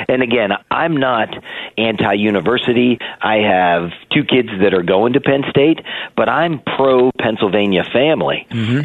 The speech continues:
Speaker 1: And this, you know, in a nutshell, this would mean free community college for every Pennsylvanian without raising taxes. And not everybody may want to go to community college. It's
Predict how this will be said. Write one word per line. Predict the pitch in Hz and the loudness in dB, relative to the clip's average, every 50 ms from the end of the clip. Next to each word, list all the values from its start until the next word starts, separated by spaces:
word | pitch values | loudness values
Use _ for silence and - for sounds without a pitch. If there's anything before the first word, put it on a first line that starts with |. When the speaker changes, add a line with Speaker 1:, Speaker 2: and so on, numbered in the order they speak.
| - - | -2 -2
Speaker 1:
And | 127 120 - _ - 185 - - - - - - - - - _ _ _ - | -2 -2 -2 _ -4 -6 -6 -6 -10 -14 -14 -14 -14 -16 -18 _ _ _ -6
this, | - 120 120 156 196 233 240 - - - - _ _ _ _ _ _ _ _ - - | -4 0 2 4 4 4 2 -2 -8 -16 -20 _ _ _ _ _ _ _ _ -10 -2
you | - 151 | 0 2
know, | 143 123 139 | 4 4 4
in | 175 196 185 | 4 4 4
a | 131 | 4
nutshell, | 113 120 147 180 - - - 139 117 104 95 98 | 4 2 2 0 -2 0 2 2 4 4 2 2
this | 120 170 208 196 - | 2 2 2 2 2
would | 240 214 165 | 2 2 2
mean | 151 139 131 123 120 120 120 117 117 110 - - - - - - | 2 2 2 2 2 2 2 2 0 -2 -4 -8 -12 -12 -8 -4
free | - 113 - 120 123 135 151 165 175 170 | -2 0 2 2 4 4 4 4 2 2
community | - - 151 143 131 120 123 131 135 135 156 | 0 0 2 2 2 2 2 2 2 2 0
college | 151 - 165 113 98 92 90 87 87 90 - - - - - - - - - - | 2 0 0 2 2 2 2 2 0 0 -2 -6 -8 -10 -14 -14 -14 -14 -6 -2
for | 101 98 92 - - - - | 0 2 2 0 0 -2 0
every | 98 107 120 120 123 139 143 139 | 2 2 2 2 2 2 2 2
Pennsylvanian | 123 - 131 120 117 - 113 104 107 107 98 92 90 90 87 87 87 90 - - - - | 2 0 0 0 0 0 0 2 2 2 2 2 2 2 2 2 0 -2 -6 -10 -8 -2
without | - 104 104 - 104 101 104 107 - - | 2 2 2 2 2 2 2 2 0 2
raising | - 107 101 98 90 101 90 - | 2 2 2 2 0 -2 -2 0
taxes. | - 82 80 - - - - - - - - - - - - _ | 0 0 0 0 -2 -6 -8 -8 -8 -10 -12 -16 -18 -18 -10 _
And | - 170 185 180 160 - - - _ - - - - - - | 0 2 2 2 0 -2 -4 -12 _ -20 -20 -20 -20 -12 -4
not | - 160 175 202 214 208 202 | 0 0 2 2 2 2 2
everybody | 190 170 170 147 135 151 143 139 131 | 4 4 2 2 2 2 2 2 2
may | 127 131 131 131 | 2 2 2 4
want | 127 120 117 110 | 4 4 2 2
to | 101 | 2
go | 85 104 120 165 | 2 2 4 4
to | 196 233 | 4 2
community | - - 123 113 104 101 95 90 | 0 0 0 2 2 2 2 2
college. | - 117 101 101 101 101 98 - - - - - - - - _ | 2 2 2 2 2 2 0 -2 -6 -10 -10 -10 -12 -12 -8 _
It's | - 160 180 180 | 0 2 2 2